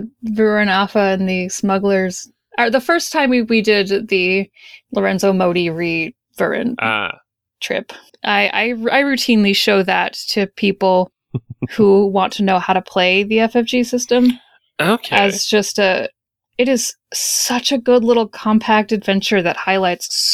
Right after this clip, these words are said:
Speaker 1: so many parts of the rules. I've shown it to at least five friends at this point, and they're just like, "All right, where's the six seasons in a movie for these characters?"
Speaker 2: <laughs> They're great to have around, and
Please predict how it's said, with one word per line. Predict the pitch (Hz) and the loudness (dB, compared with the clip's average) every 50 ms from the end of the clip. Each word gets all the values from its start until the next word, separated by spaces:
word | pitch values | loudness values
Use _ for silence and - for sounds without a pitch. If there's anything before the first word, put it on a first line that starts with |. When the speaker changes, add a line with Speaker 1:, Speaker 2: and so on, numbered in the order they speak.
| - | 0
Speaker 1:
so | - 226 220 214 214 214 202 196 | 0 2 2 4 4 4 4 2
many | 190 196 190 185 175 | 2 0 0 -2 -4
parts | - - 196 190 190 - | -4 -2 -2 -2 -2 -2
of | 190 175 170 | -4 -6 -6
the | 170 | -6
rules. | 170 180 180 170 160 165 165 - - - _ _ _ _ _ - - | -4 -2 -2 0 0 -2 -2 -6 -8 -10 _ _ _ _ _ -4 -2
I've | 220 202 | -2 0
shown | - 247 226 220 | 2 0 0 0
it | 202 - | 0 0
to | 226 220 | 2 2
at | 208 190 | 4 4
least | 196 196 196 - | 2 2 2 2
five | 208 190 190 | 0 0 0
friends | - 202 190 185 190 | 0 -2 -2 -2 -2
at | 185 - | -4 -6
this | 196 190 - | -6 -6 -4
point, | - - 185 180 170 - | -2 -2 -2 -2 -2 -2
and | 196 185 180 | -2 -4 -2
they're | 190 190 | -4 -4
just | 185 202 - - - | -6 -6 -6 -4 -4
like, | 180 175 - _ _ _ _ _ _ _ _ - | -4 -4 -4 _ _ _ _ _ _ _ _ -2
"All | 220 202 | 0 0
right, | 196 196 | 0 0
where's | 202 214 214 214 226 233 226 214 | 0 0 2 2 2 2 0 -2
the | 208 | -2
six | 202 - 277 254 233 - | -2 -2 -2 -4 -2 0
seasons | 220 202 190 196 190 180 | 0 0 0 0 -2 -2
in | 185 185 | 0 2
a | 185 | 4
movie | 202 202 190 185 180 | 4 4 4 4 2
for | - 175 | 0 0
these | 180 202 208 - | 0 0 0 0
characters?" | - 180 - 180 - - 185 202 202 - - _ - - - _ _ - | -2 -4 -4 -4 -4 -4 -4 -4 -6 -8 -12 _ -20 -20 -20 _ _ -2
Speaker 2:
<laughs> | 160 - _ - 156 - - 180 - - - - - - - _ _ _ - | -2 -2 _ -6 -8 -6 -4 -6 -6 -6 -6 -6 -8 -8 -10 _ _ _ -4
They're | - 139 135 | -2 -2 -2
great | 127 - - - 110 110 123 151 - | -2 -6 -8 -4 -2 -2 -2 -2 -4
to | 180 160 | -4 -2
have | 139 139 143 143 139 | -2 -2 -2 0 0
around, | 131 120 123 170 165 - - - - 117 | 0 0 0 0 -2 -4 -6 -10 -10 -6
and | - 120 120 120 117 117 113 110 110 107 | -4 -2 -2 -2 -2 -4 -4 -6 -6 -8